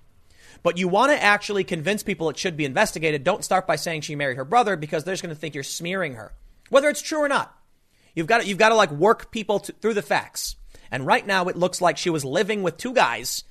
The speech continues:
One guy she was having kids with, one guy she legally married, one guy who's got the same <laughs> last name as the guy she says is her dad. I know it's weird, but it sounds like immigration fraud. So they basically just rehash a lot of the same story. They end by saying Omar launched her re-election bid on Thursday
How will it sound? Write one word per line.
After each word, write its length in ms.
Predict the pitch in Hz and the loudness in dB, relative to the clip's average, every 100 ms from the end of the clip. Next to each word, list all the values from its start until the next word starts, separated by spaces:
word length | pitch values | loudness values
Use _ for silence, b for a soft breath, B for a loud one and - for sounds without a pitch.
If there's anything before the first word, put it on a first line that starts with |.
| b b - | b b -2
One 240 | 160 233 | 0 2
guy 240 | 226 208 | 6 6
she 220 | 202 - 190 | 4 0 -2
was 240 | 175 147 | -2 0
having 260 | 165 165 151 | 0 -2 0
kids 240 | 233 175 | 0 0
with, 180 | 180 147 | -2 -2
one 160 | 180 | -2
guy 120 | 185 175 | 2 0
she 160 | 165 | 0
legally 340 | 156 175 156 151 | -4 -4 -4 -4
married, 420 | 226 233 185 160 b b b b | 0 0 0 -4 b b b b
one 220 | 175 254 | 0 2
guy 200 | 226 185 | 2 2
who's 100 | 165 | 0
got 80 | 180 | -4
the 80 | 151 | -2
same 400 | - 226 220 160 - | -2 -2 -2 -8 -12
<laughs> 180 | - - | -20 -4
last 300 | 190 214 - | 2 2 2
name 260 | 214 240 202 | 4 4 4
as 140 | 175 | 0
the 60 | 170 | 2
guy 160 | 180 | 2
she 100 | 180 | 2
says 180 | 175 180 | 0 -2
is 60 | 156 | -2
her 100 | 170 | 2
dad. 420 | 262 247 202 160 - _ _ - | 6 8 6 2 -16 _ _ -8
I 80 | |
know 140 | 127 147 | -2 -2
it's 140 | 143 | -2
weird, 320 | 175 185 139 b b b | 0 0 -2 b b b
but 120 | 151 | -4
it 80 | 156 | -2
sounds 320 | - 180 185 | 0 2 2
like 120 | 170 165 | 2 0
immigration 540 | 156 147 123 127 120 | -4 -4 -4 -4 -6
fraud. 280 | - 107 - | -6 -6 -4
So 340 | 131 117 110 - _ - - _ _ - - | -4 -4 -6 -12 _ -20 -20 _ _ -20 -2
they 100 | 170 | 2
basically 300 | 214 214 220 | 2 4 2
just 180 | 190 160 | 2 2
rehash 260 | 175 160 | 2 2
a 20 | |
lot 140 | 160 151 | 4 2
of 40 | |
the 60 | 135 | 0
same 160 | 139 | -6
story. 380 | 127 170 165 165 b b b b | -2 0 0 0 b b b b
They 80 | 151 | -2
end 140 | 170 | 2
by 140 | 160 | 2
saying 480 | 151 160 151 147 147 - | 2 0 0 0 -2 0
Omar 320 | 156 156 147 | 4 6 4
launched 300 | 135 143 - | 2 -2 -4
her 100 | 135 | -4
re-election 480 | 135 135 135 156 131 | -2 0 -2 -4 -2
bid 140 | 135 | -2
on 100 | 131 | -2
Thursday 560 | - 175 196 143 107 | 0 2 2 0 -4